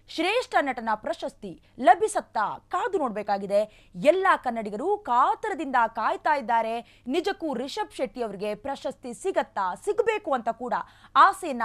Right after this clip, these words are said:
ಪಡ್ತಾ ಇದ್ದಾರೆ. ರಿಷಬ್ ಶೆಟ್ಟಿ ಅವರಿಗೆ ಪ್ರಶಸ್ತಿ ಒಲಿಯಲಿ ಅಂತ ಕೇಳ್ಕೊಳ್ತಾ ಇದ್ದಾರೆ ಕನ್ನಡಿಗರು ಹಾಗೂ ಅವರ ಅಭಿಮಾನಿಗಳು. ಎಸ್, ಚಲನಚಿತ್ರ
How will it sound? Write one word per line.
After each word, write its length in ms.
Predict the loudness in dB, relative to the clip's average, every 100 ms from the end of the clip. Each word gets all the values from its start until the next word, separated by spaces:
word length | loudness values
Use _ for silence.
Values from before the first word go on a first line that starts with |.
| 0
ಪಡ್ತಾ 420 | 0 -4 0 0
ಇದ್ದಾರೆ. 600 | 0 0 2 0 -2 -10
ರಿಷಬ್ 320 | -8 -4 -4 -4
ಶೆಟ್ಟಿ 260 | -6 0
ಅವರಿಗೆ 300 | -2 0 -8
ಪ್ರಶಸ್ತಿ 480 | -4 -6 -4 -8 -8
ಒಲಿಯಲಿ 520 | -6 -4 -2 -4 -4
ಅಂತ 320 | -6 -8 -6 -8 -8 -20 _
ಕೇಳ್ಕೊಳ್ತಾ 640 | -2 -2 2 2 4 2
ಇದ್ದಾರೆ 260 | 2 0 -2
ಕನ್ನಡಿಗರು 500 | -2 -4 -4 -6 -4
ಹಾಗೂ 280 | -2 -2 -2
ಅವರ 160 | -4 -4
ಅಭಿಮಾನಿಗಳು. 760 | -6 -6 -6 -4 -4 -4 -8 -10 -20 -20 -20 _ _ 4
ಎಸ್, 560 | 4 4 -6 -20 -10
ಚಲನಚಿತ್ರ 540 | -4 -2 -2 -6 -2